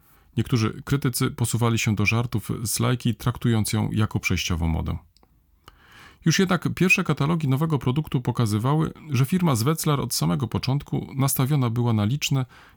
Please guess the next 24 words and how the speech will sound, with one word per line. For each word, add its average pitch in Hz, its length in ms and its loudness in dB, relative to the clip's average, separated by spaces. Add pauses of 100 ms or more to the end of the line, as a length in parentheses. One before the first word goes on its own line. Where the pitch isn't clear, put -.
(100)
i 135 180 4
zróżnicowane 95 680 2
grono 85 260 0
klientów. - 640 -8 (640)
Oferowano 120 540 2
im 117 80 0
nie 120 100 4
tylko 117 280 -4
aparat. - 400 -6 (580)
Można 131 180 4
się 120 180 4
było 113 160 2
zaopatrzyć 113 520 0
w - 80 -16
cały 107 240 2
system, 87 540 -4
od 95 140 -4
zrobienia 101 600 0
zdjęć, 117 460 -2 (360)
wywołanie 110 640 4
aż 104 340 -2
do 110 140 -2
ich - 160 -6
prezentacji. 82 640 -4